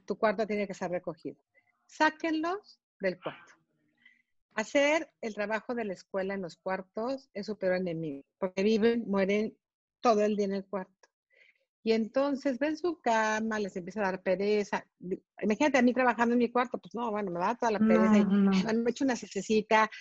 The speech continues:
Speaker 1: o veo una
Speaker 2: Sí.
Speaker 1: serie o luego le sigo.
Speaker 2: <laughs>
Speaker 1: O sea, esa es la, esa somos to-, todos
Speaker 2: Sí,
Speaker 1: somos
Speaker 2: sí.
Speaker 1: así. Ahora imagínate
Speaker 2: Sí.
Speaker 1: un, un adolescente, ¿no? Que lo que
Speaker 2: Sí.
Speaker 1: quiere es dormir. Entonces, ta-, luz de día, una convivencia mínimo, yo les digo que una convivencia, aunque sea forzada,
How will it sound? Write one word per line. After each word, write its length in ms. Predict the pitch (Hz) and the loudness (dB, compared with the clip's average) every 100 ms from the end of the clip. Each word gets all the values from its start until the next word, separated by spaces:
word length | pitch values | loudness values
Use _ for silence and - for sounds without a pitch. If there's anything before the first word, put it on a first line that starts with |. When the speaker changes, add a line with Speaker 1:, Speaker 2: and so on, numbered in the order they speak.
| - - | -4 2
Speaker 1:
o 100 | 214 | 8
veo 140 | 214 | 8
una 160 | 233 214 | 8 4
Speaker 2:
Sí. 60 | |
Speaker 1:
serie 420 | 220 208 202 208 | 2 2 4 4
o 160 | 190 - - _ _ - | 4 0 -12 _ _ -2
luego 200 | 269 285 | 2 4
le 100 | 233 | 4
sigo. 380 | 269 226 175 - | 4 2 0 -6
Speaker 2:
<laughs> 260 | - - - _ _ _ | -18 -18 -20 _ _ _
Speaker 1:
O 60 | - | -4
sea, 220 | 277 - | 0 2
esa 180 | 214 330 | 2 2
es 40 | 294 | 4
la, 100 | 208 | 2
esa 300 | - 247 294 | 2 -2 2
somos 280 | 359 415 | 2 2
to-, 240 | - 330 - | 4 4 4
todos 120 | 302 220 | 4 4
Speaker 2:
Sí, 100 | 202 | 4
Speaker 1:
somos 260 | 202 208 | 2 2
Speaker 2:
sí. 20 | - | 0
Speaker 1:
así. 420 | 269 330 427 370 _ - - | -4 -4 -6 -6 _ -12 -8
Ahora 120 | 392 | -6
imagínate 500 | 415 415 370 370 359 | -6 -6 -6 -4 -2
Speaker 2:
Sí. 0 | |
Speaker 1:
un, 200 | 370 381 254 | -4 -6 -6
un 100 | 320 | -8
adolescente, 680 | 349 294 294 339 - - _ _ _ | -8 -8 -8 -10 -12 -20 _ _ _
¿no? 100 | 247 427 403 | -6 -4 -4
Que 80 | 277 | -4
lo 100 | 233 | -4
que 80 | |
Speaker 2:
Sí. 60 | 254 | -4
Speaker 1:
quiere 120 | 277 | -4
es 60 | 320 | -4
dormir. 420 | 240 240 339 339 _ _ _ _ _ - | -4 -4 -6 -8 _ _ _ _ _ -14
Entonces, 280 | 247 285 _ _ - _ | -10 -10 _ _ -20 _
ta-, 100 | - - 254 _ _ _ _ _ _ _ | -12 -12 -20 _ _ _ _ _ _ _
luz 220 | 226 254 262 | -4 -2 0
de 120 | 277 | -2
día, 320 | 247 180 - _ _ _ _ _ _ | -2 -4 -8 _ _ _ _ _ _
una 240 | 247 269 302 | -4 -4 -2
convivencia 600 | - 247 220 214 208 240 | -2 -2 -2 -2 -2 -2
mínimo, 680 | 247 277 302 302 311 359 320 | 0 2 2 2 0 -2 -4
yo 140 | 233 240 | -2 0
les 140 | 233 | 0
digo 240 | 240 247 240 | 0 -2 -2
que 80 | |
una 160 | 233 233 | -6 -4
convivencia, 680 | 208 190 185 190 185 202 196 | -4 -4 -2 -4 -4 -4 -2
aunque 300 | 196 180 185 | -4 -4 -4
sea 120 | 196 | -2
forzada, 540 | 233 - 185 190 262 | -4 -6 -8 -4 -4